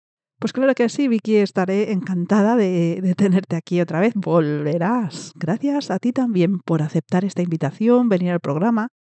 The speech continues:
que muchas no te conocíamos y ahora sí. Las oyentes, ya sabéis,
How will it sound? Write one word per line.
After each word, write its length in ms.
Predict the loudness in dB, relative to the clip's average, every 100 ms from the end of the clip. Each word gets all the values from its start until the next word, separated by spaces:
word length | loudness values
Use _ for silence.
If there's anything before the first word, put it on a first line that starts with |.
| _ _
que 120 | -6
muchas 360 | -6 -4 -4 -6 _ -4
no 100 | 0
te 80 | 0
conocíamos 800 | 0 -2 2 2 4 4 2
y 80 | -2
ahora 360 | -2 -2 -2 -6
sí. 180 | -6 -8 -8 -18 -20 _ _
Las 160 | -4
oyentes, 680 | -2 0 0 2 2 2 0
ya 120 | -2
sabéis, 460 | -2 -2 0 0 -4